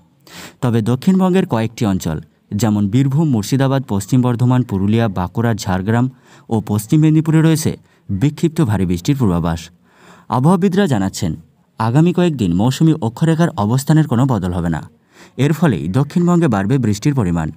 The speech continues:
সেই সঙ্গে বাড়ছে আর্দ্রতাজনিত অস্বস্তিও। আবার অন্যদিকে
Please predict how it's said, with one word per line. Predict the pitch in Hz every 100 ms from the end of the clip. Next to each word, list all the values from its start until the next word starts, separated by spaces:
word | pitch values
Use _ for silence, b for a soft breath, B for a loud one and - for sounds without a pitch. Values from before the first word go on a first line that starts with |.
| _ _ B B B -
সেই | - 156
সঙ্গে | 190 185 180
বাড়ছে | 156 156 190 -
আর্দ্রতাজনিত | 104 117 147 156 156 156 170
অস্বস্তিও। | 101 101 90 - 87 - - b b b
আবার | - 107 104 101
অন্যদিকে | 123 151 170 135